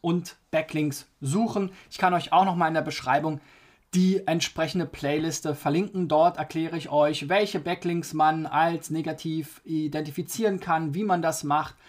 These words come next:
wie man saubere Backlinks aufbaut und so weiter. Und hab auch hier verschiedene Experten im Gespräch, wie den Ralf Seibold, der eben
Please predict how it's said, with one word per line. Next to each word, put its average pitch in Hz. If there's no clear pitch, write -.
wie 170
man 196
saubere 151
Backlinks 147
aufbaut 143
und 147
so 139
weiter. 147
Und 180
hab -
auch 151
hier 165
verschiedene 170
Experten 156
im 143
Gespräch, 147
wie 180
den 165
Ralf 143
Seibold, 143
der 135
eben 135